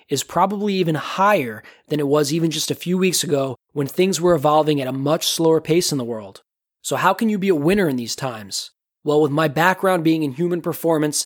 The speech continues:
and sports medicine from a mental, physical, and spiritual standpoint, here's my survival toolkit for you out there in search of elite performance. So first, let's talk about the mental side during these times. If I've learned anything from my colleague and mentor, performance coach John Denny,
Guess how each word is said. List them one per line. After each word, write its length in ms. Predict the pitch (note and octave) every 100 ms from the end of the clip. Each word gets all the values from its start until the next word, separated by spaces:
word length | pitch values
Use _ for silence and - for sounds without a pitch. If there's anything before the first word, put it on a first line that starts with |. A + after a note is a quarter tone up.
| -
and 120 | D3+ C3+
sports 360 | - E3 -
medicine 440 | D3+ F#3 F#3+ D3+ C3+
from 160 | D3
a 40 | C3+
mental, 400 | C#3+ D#3 E3 D3
physical, 480 | - D3 D3+ D#3+
and 80 | C#3+
spiritual 460 | - E3 F#3 F#3 D3
standpoint, 640 | - C3+ C3 - C3+ C3 - _ _ _
here's 300 | E3 F3+ F3+
my 140 | F3
survival 500 | - E3 D3+ D3+ D3
toolkit 420 | - F#3+ - D3
for 140 | - C#3+
you 160 | C#3
out 220 | D3+ D3+ -
there 220 | B2 A#2+ _
in 120 | D3
search 320 | C3+ D#3+ D#3 D#3
of 80 |
elite 280 | C#3 C3+ C#3
performance. 640 | C3+ - D3+ A2+ G2+ - - _ _ _ -
So 140 | F3
first, 300 | F#3 A#3+ C4
let's 180 | C#4 -
talk 320 | - F3+ F3+
about 220 | E3+ E3
the 60 | C#3
mental 340 | C3+ C#3+ D3
side 320 | - D3 C3+
during 220 | C3+ B2 A#2+
these 140 | A2+
times. 600 | - C3+ B2 A2+ - - _ _ _ _ -
If 100 | D#3+
I've 160 | E3
learned 220 | G3 G#3+ - -
anything 440 | F#3 A#3 - F3
from 180 | - E3+
my 100 | D3
colleague 460 | - D#3 D#3+ D3+
and 100 | C3
mentor, 480 | C3+ D3+ D#3+ D#3+ D#3+ _ _
performance 500 | D3 - E3 F3+ -
coach 300 | F3 D3+ -
John 300 | D3+ D#3 F3
Denny, 400 | D#3 C#3 C3+